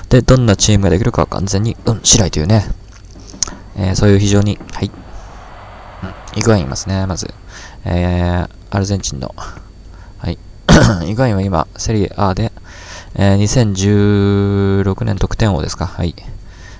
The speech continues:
えー、イタリア。うん、ちょっとね、無名の選手ですね。アメリカ、ウェルトンゲン、また引いてるな。えー、モッタですね。お、強い。い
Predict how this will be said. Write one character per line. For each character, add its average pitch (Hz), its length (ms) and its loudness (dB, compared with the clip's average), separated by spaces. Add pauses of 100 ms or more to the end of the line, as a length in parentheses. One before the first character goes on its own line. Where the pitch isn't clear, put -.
(180)
え 82 240 -12
ー、 - 40 -12
イ - 60 -8
タ 92 140 0
リ 92 120 2
ア。 - 120 -4 (600)
う 95 360 -2
ん、 95 60 -8
ち - 80 -6
ょ - 20 -4
っ - 20 -4
と - 120 -4
ね、 95 100 0
無 95 140 -2
名 104 100 -2
の 101 80 -4
選 95 160 -6
手 - 80 -10
で - 80 -14
す - 160 -10
ね。 95 100 -12 (800)
ア 98 60 -4
メ 110 100 -2
リ 107 120 -4
カ、 - 160 -2
ウ - 40 -4 (120)
ェ 104 200 -2
ル 107 60 -2
ト - 160 -2
ン 104 60 -2
ゲ 85 80 -4
ン、 - 100 -4
ま 90 140 -2
た 104 80 0
引 98 100 -4
い 95 60 -8
て - 100 -8
る 92 80 -4
な。 90 220 -8 (680)
え 92 200 2
ー、 - 20 0
モ 110 120 2
ッ - 40 -12
タ - 160 -2
で - 80 -6
す - 160 -8
ね。 90 200 -2 (600)
お、 92 160 -2
強 90 200 -4
い。 - 40 -6
い - 40 -12